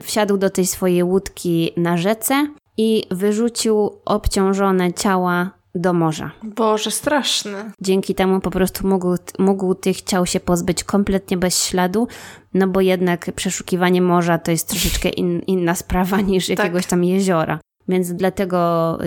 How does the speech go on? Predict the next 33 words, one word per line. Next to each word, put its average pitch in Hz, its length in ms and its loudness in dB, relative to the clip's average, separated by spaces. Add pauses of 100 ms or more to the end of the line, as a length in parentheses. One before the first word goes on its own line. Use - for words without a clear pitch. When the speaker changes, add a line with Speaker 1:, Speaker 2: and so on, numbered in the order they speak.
Speaker 1:
ci 170 260 0
wszyscy 175 340 -2
nurkowie 160 800 0
na 160 180 0
te 165 160 -8
ciała 160 300 0
mogli 156 400 0
nie 165 140 4
trafić, 165 460 -8
bo 160 160 -2
nie 165 160 2
wiadomo, 156 320 -2
gdzie 151 240 -6
one 151 180 0
wylądowały. 156 640 -2 (280)
Więc 233 260 2
ostatecznie 220 640 0
w 208 60 -2
roku 214 360 0
dwa 202 220 0
tysiące 196 440 2
pierwszym 180 1000 0
John 196 220 2
został 185 380 0
aresztowany 180 760 2
i - 160 0
oskarżony 170 1000 0 (340)
o 175 160 2
morderstwo 175 640 0
tej 165 320 -2
swojej 165 380 0
rodziny, 156 600 0
czyli 156 420 -4